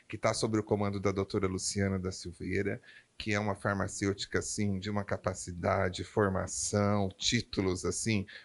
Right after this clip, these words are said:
os melhores possíveis. Tá comemorando vinte e dois anos. E nós estamos aqui no Hotel Nacional na noite de hoje, fazendo um evento pra médicos e profissionais da saúde,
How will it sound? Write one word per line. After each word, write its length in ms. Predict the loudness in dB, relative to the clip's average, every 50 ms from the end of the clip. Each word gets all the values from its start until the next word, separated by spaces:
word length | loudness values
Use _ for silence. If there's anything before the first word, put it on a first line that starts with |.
| -8
os 140 | -6 -6 -2
melhores 500 | 0 2 2 4 6 6 6 4 2 0
possíveis. 760 | -4 -6 -6 -4 -2 0 0 2 2 2 2 0 0 -4 -8 -10 -16 -18 -18 -18 -18 -18 -6 0
Tá 140 | 0 2 4
comemorando 440 | 4 4 4 6 4 4 4 4
vinte 200 | 2 2 0 0
e 40 | 0
dois 280 | 2 2 2 2 0 -2
anos. 340 | -6 -6 -8 -8 -10 -10 -4 -2
E 100 | 0 2
nós 220 | 4 4 4 2
estamos 360 | 2 0 2 2 2 2 2
aqui 240 | 0 -2 -2 -2 -4
no 120 | -2 0 -2
Hotel 260 | -2 0 0 0 0
Nacional 460 | 0 0 -2 -2 -2 0 2 2 2
na 100 | 2 0
noite 300 | 0 -2 -2 -4 -6 -8
de 120 | -2 2
hoje, 400 | 6 6 8 8 6 4 2 -4 -6 -8 -12 -20 -14 _
fazendo 420 | -6 -4 -2 -2 -2 -2 0 0
um 80 | 0 0
evento 640 | 0 -2 -2 -2 0 0 2 0 0 -2 -4 -8 -10 -6 -4
pra 140 | -2 -2 0
médicos 560 | 0 0 0 2 0 0 -2 -4 -4 -4 -4
e 60 | -2
profissionais 580 | -2 -2 -2 0 0 0 0 2 0 0 0 -2
da 100 | -4 -4
saúde, 720 | -2 0 0 2 2 4 4 2 2 0 -2 -6 -8